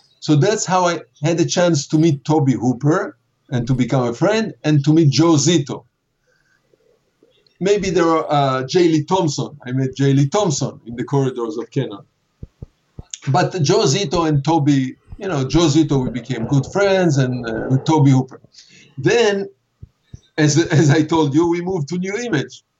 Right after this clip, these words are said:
There was no more Canon. And suddenly I learned, uh, we learned, uh, that Toby is, uh, uh, working for New Image. He's making movie Crocodile. Uh, Toby is a good friend with the Boaz Davidson,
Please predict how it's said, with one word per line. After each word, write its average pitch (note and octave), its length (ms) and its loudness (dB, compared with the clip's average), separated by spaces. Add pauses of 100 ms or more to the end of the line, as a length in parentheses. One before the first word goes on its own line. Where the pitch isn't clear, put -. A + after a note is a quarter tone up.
(380)
There C#3 100 -2
was C#3+ 140 2
no F3+ 120 0
more D#3 160 2
Canon. A#2 360 -6
And B2 100 -4
suddenly E3 640 0 (260)
I C3+ 160 -2
learned, E3 420 0
uh, B2 380 -2
we C#3+ 120 4
learned, D3 400 4
uh, B2 220 -2 (400)
that C#3 180 0
Toby E3 380 2
is, C3 220 0
uh, C3 220 0 (200)
uh, A#2 380 -4 (100)
working D#3+ 460 0
for C3 300 -2
New C#3+ 220 4
Image. C#3 580 0 (420)
He's C#3 220 2
making D3+ 340 4
movie D3+ 240 4
Crocodile. C3 540 -2 (100)
Uh, A2 160 -4 (100)
Toby E3 240 2
is C#3+ 140 2
a C#3+ 60 4
good C#3+ 220 2
friend D3+ 360 0
with C3 240 0
the B2 80 -4
Boaz C3+ 320 0
Davidson, A2+ 560 -2